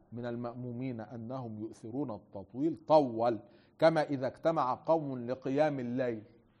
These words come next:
فإن ذلك وإن شق عليهم فقد آثروه ودخلوا فيه. ناس اجتمعوا لقيام الليل وناويين يطولوا، إيه اللي، خلاص، يبقى لا يلزم هنا ولا يؤمر الشخص بالتخفيف.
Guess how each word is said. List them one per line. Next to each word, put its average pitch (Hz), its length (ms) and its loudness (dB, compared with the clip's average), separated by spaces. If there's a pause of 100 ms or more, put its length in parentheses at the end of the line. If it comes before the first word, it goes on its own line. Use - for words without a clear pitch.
(560)
فإن 147 340 -6
ذلك 127 480 2
وإن 113 280 -4
شق 151 300 -4
عليهم 120 500 -4
فقد 123 500 -8
آثروه 117 800 -8
ودخلوا 107 640 -10
فيه. 95 300 -14
ناس 180 240 -4
اجتمعوا 135 400 -4
لقيام 120 320 -8
الليل 123 240 -8
وناويين 214 400 -6
يطولوا، 143 520 -6 (420)
إيه 180 60 -6
اللي، 160 120 -8 (180)
خلاص، 196 240 -10 (540)
يبقى 135 360 -12 (1080)
لا 131 200 -4
يلزم 117 300 -6
هنا 113 420 -10 (400)
ولا 113 360 -6
يؤمر 113 560 -10
الشخص - 420 -16
بالتخفيف. - 680 -12